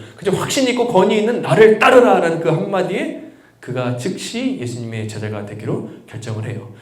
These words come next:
성경을 보게 되면 빌립의 삶이 많이 기록되어 있지 않은데요. 두 가지 아주 중요한 기록이 있습니다. 우리 함께 그 기록을 보면서 주님께서 우리에게 주실 영적 교훈을 함께 받도록 하겠습니다. 그 첫 번째는요, 우리는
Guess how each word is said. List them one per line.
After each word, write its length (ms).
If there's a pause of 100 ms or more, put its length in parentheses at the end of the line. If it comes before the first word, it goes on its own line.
(280)
성경을 380
보게 200
되면 320
빌립의 360
삶이 240
많이 320
기록되어 480
있지 180
않은데요. 500
두 140
가지 220
아주 200
중요한 680
기록이 320
있습니다. 540 (240)
우리 60
함께 180
그 140
기록을 320
보면서 640 (260)
주님께서 420
우리에게 340
주실 280
영적 420
교훈을 640
함께 320
받도록 380
하겠습니다. 580 (880)
그 100
첫 160
번째는요, 540 (400)
우리는 540